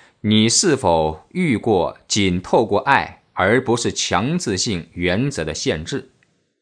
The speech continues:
关于权力的限制，你学到了什么教训？”弟兄姊妹，你是否遇到过只能够通过爱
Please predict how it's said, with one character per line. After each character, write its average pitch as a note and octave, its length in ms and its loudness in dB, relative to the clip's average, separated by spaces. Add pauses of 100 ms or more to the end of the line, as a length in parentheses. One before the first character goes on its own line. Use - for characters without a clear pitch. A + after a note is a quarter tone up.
(280)
关 D#3 200 4
于 C#3 80 2
权 A#2+ 400 0
力 F3+ 100 0
的 E2+ 260 -2
限 F#2+ 320 -2
制， A#2 300 -6 (280)
你 F#2 100 -2
学 G#2 260 0
到 C3+ 180 4
了 E2+ 240 -4
什 - 200 -10
么 D2+ 100 -6
教 D#2 240 -4
训？” - 260 -12 (1600)
弟 - 80 2
兄 A2+ 100 4
姊 A2 80 2
妹， F#2 200 2
你 F#2+ 280 0
是 D#3 320 2
否 D#2+ 460 -4 (160)
遇 G#2 160 -2
到 F2 180 0
过 D#2 300 -6 (420)
只 - 140 -4
能 G#2 260 2
够 A#2 300 2
通 G#2 240 -6
过 F#2+ 100 -2
爱 F2 360 -4